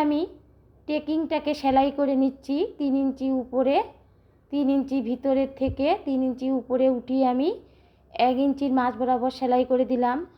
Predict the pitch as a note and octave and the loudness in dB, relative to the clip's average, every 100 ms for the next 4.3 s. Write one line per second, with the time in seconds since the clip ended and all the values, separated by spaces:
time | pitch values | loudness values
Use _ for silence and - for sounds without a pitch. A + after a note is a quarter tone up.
0 | _ _ _ - A#3+ - C4 C#4 F4 F#4+ | _ _ _ -2 -2 0 -2 0 2 4
1 | F4 C4+ D#4+ - - _ _ _ C4+ C#4 | 4 2 -2 -8 -20 _ _ _ 0 0
2 | C#4 - D4+ F#4 D#4+ D4+ C4+ D4 D4+ - | -2 -10 0 2 2 2 2 2 -2 -16
3 | _ A#3 C4 C#4 C#4 C4 C#4 D#4 D#4+ D4 | _ -2 -2 0 2 2 0 -4 -6 -4
4 | D4+ C#4 | -4 0